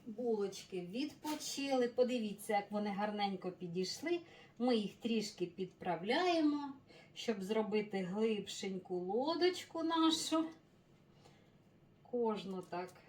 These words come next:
щоб були куди начиночку покласти. Пухкенькі, гарненькі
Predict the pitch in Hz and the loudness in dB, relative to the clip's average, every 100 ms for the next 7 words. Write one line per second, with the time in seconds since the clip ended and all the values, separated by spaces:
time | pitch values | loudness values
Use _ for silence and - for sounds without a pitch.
0 | - - - - - - 226 202 190 226 | -20 -20 -20 -20 -20 -12 -10 -6 -2 -2
1 | 214 214 190 180 180 190 262 - 339 339 | -2 -2 0 0 2 6 6 4 -2 -2
2 | 339 - 311 320 320 320 294 294 285 285 | -2 -6 -2 2 2 0 4 6 6 4
3 | - - 277 247 - - - - - - | -6 -4 -2 -2 -8 -20 -20 -20 -20 -20
4 | - - - - - - - - 196 - | -20 -20 -20 -20 -20 -20 -20 -12 -12 -12
5 | - 233 262 233 214 202 190 196 190 196 | 0 4 6 4 0 -4 0 0 0 0
6 | 240 277 226 208 - 208 | 4 4 4 0 -2 -4